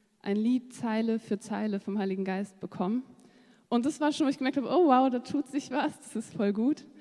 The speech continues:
Und dann merke ich aber noch, hm, irgendwie soll ich das aussingen über der Versammlung.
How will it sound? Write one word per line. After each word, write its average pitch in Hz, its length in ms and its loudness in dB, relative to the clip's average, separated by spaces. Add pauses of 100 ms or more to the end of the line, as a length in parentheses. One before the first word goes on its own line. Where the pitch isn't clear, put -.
(380)
Und 220 180 -8
dann 208 280 -8
merke 226 200 -2
ich 254 60 0
aber 226 120 0
noch, 226 180 -2
hm, 311 400 0
irgendwie 233 300 -2
soll 233 200 -4
ich 247 120 -8
das - 200 -14
aussingen - 540 -10
über 208 140 -2
der 220 100 -2
Versammlung. 233 760 -2